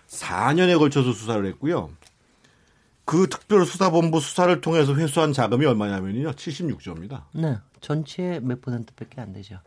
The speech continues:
Speaker 1: 전체의 과반 정도를
Speaker 2: 과반.
Speaker 1: 회수를 한 거죠.
Speaker 2: 음흠.
Speaker 1: 아직도 지금 전체 지금 회수한 금액이 한 백이십 조 정도뿐이 안 될 겁니다. 그런데
Speaker 2: 네.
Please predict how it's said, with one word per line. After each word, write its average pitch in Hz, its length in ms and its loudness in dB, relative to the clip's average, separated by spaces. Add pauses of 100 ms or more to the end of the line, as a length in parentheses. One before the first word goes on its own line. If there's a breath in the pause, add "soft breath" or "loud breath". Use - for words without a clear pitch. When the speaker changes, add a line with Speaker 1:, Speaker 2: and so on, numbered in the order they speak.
(260)
Speaker 1:
전체의 120 360 -2
과반 113 340 -2
정도를 98 440 -4
Speaker 2:
과반. 101 260 -8
Speaker 1:
회수를 107 220 -6
한 80 100 -10
거죠. 107 140 -4
Speaker 2:
음흠. 92 80 -6
Speaker 1:
아직도 101 360 0
지금 170 260 -4
전체 151 520 0
지금 143 240 -2
회수한 165 320 2
금액이 131 300 4
한 160 120 2
백이십 117 360 0
조 135 100 -2
정도뿐이 110 380 -2
안 190 80 0
될 160 140 -2
겁니다. 92 340 -6
그런데 131 300 2
Speaker 2:
네. - 60 -6